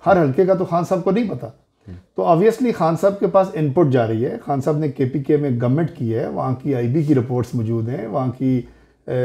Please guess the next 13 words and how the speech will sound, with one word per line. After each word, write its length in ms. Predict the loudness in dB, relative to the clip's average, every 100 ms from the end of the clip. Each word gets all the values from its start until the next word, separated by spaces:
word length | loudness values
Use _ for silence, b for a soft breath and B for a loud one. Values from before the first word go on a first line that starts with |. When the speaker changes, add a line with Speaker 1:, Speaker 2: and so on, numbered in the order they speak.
| -2
Speaker 1:
स्पेशल 360 | -4 -2 0 2
ब्रांचेस 380 | 2 2 2 2
की 100 | 0
रिपोर्ट 300 | 0 0 0
मौजूद 360 | 0 -2 -2
हैं, 240 | -2 -4 -4
उनकी 340 | -4 -2 -2
वहाँ 220 | 0 -2
पे 120 | -4
तंजीमें 480 | -4 -2 0 2 4
हमारी 280 | 2 2 2
मौजूद 400 | 0 0 -2 -2
हैं, 300 | -2 -6 -10